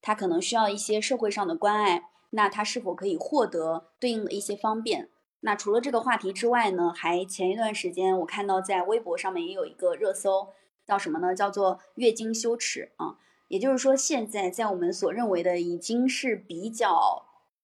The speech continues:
开放的二十一世纪，关于这个月经羞耻的问题，仍然是困扰诸多女性的一个比较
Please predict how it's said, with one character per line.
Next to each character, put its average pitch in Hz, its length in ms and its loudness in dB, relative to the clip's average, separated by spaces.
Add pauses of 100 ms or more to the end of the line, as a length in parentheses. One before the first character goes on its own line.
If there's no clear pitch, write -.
(320)
开 311 220 2
放 285 360 2
的 170 240 0
二 247 100 6
十 202 160 -4
一 220 160 -6
世 202 220 -2
纪， 214 320 -4 (400)
关 240 240 6
于 190 260 0
这 202 200 0
个 180 200 -4
月 208 140 0
经 214 140 -4
羞 220 120 2
耻 226 160 -2
的 - 80 -2
问 180 180 -2
题， 180 220 -4
仍 185 160 0
然 190 260 4
是 190 340 4
困 254 220 -2
扰 165 220 6
诸 262 300 -4
多 262 200 2
女 208 220 2
性 185 300 -4
的 156 240 -2 (220)
一 190 120 -4
个 214 160 6
比 208 180 -8
较 202 420 6